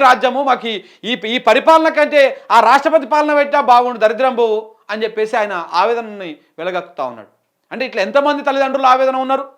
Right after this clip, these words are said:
ఎంతమంది నిరుద్యోగులు వాళ్ళ గోసను చెప్పుకోలేకపోతా ఉన్నారు, వాళ్ళకు వాళ్ళ వాయిస్ వినిపించలేదు. మొన్నటి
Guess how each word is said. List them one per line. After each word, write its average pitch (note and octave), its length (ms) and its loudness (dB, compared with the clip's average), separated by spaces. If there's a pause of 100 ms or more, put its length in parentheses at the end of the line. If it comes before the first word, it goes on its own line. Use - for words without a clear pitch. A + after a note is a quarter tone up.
(520)
ఎంతమంది D#4 460 2 (380)
నిరుద్యోగులు D#4+ 560 4
వాళ్ళ D4 160 6 (560)
గోసను D4+ 380 4
చెప్పుకోలేకపోతా C4 760 0
ఉన్నారు, C4 240 -2 (460)
వాళ్ళకు C#4 340 2 (300)
వాళ్ళ B3 140 4 (120)
వాయిస్ D4 260 6
వినిపించలేదు. C#4+ 560 0 (640)
మొన్నటి D4 280 0